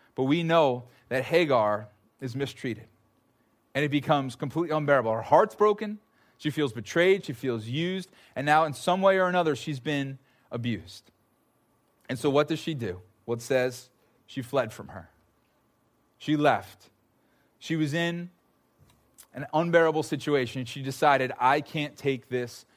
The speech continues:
any longer, so I'm just going to run from it. I'm gonna flee from it. I will not face this," right? That's what she's saying. "I will not face this." And that's so often our approach. I'm in the midst of this. It's a relationship issue. It's a job issue.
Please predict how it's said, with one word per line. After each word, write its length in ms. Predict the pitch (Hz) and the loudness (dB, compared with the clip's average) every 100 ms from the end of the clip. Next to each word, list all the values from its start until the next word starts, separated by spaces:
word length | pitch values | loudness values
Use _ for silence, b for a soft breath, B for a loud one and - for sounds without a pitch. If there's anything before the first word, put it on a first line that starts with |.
| b - | b -6
any 220 | 131 131 | -4 0
longer, 300 | 131 113 107 | 0 0 -2
so 200 | - 123 | -4 -2
I'm 320 | 120 139 151 | 2 2 0
just 220 | 135 131 - | -4 -6 -4
going 460 | 123 120 120 120 - _ _ _ _ | -2 0 -2 -6 -12 _ _ _ _
to 80 | 135 | -2
run 260 | 120 107 | 0 -2
from 240 | 117 110 95 | -4 -10 -10
it. 120 | 85 b b | -14 b b
I'm 80 | 139 | -4
gonna 160 | 120 | -4
flee 280 | 113 - 160 | -6 -4 -2
from 180 | 123 117 | -2 -4
it. 100 | 113 | -2
I 180 | - 143 | 2 4
will 280 | 143 165 202 | 4 2 2
not 220 | 196 175 | 4 2
face 460 | - - 160 147 - | 0 -2 -2 -2 -8
this," 380 | - 101 - - | -12 -12 -14 -8
right? 260 | 101 131 156 _ _ _ - | -4 -4 -6 _ _ _ -8
That's 140 | 113 | -6
what 100 | 127 | -8
she's 160 | 143 - | -8 -8
saying. 280 | 120 92 87 b b - | -8 -10 -16 b b -4
"I 80 | |
will 480 | 127 131 156 170 170 B - | -2 2 2 2 0 B -2
not 400 | 135 131 127 b b _ | 2 2 -2 b b _
face 360 | - 110 107 | -8 -8 -8
this." 200 | 98 92 | -14 -14
And 120 | - | -8
that's 160 | 139 127 | -8 -8
so 240 | - 180 | 0 4
often 340 | 170 151 - 143 | 6 4 0 -2
our 140 | 139 | 0
approach. 600 | 127 131 90 - - - _ _ _ _ _ _ _ | 0 -4 -6 -10 -20 -20 _ _ _ _ _ _ _
I'm 100 | 120 | -6
in 60 | 127 | -4
the 80 | 120 | -4
midst 260 | 143 - | -4 -4
of 100 | 139 | -2
this. 300 | 160 175 - b b | 0 0 -4 b b
It's 80 | |
a 60 | 107 | -10
relationship 560 | 98 139 160 165 165 175 | -2 -2 -2 -6 -6 -6
issue. 280 | 165 175 | -6 -4
It's 140 | 147 110 | -6 -8
a 60 | |
job 420 | 98 127 147 160 165 | -4 2 4 4 0
issue. 360 | - 175 165 | -4 -2 -2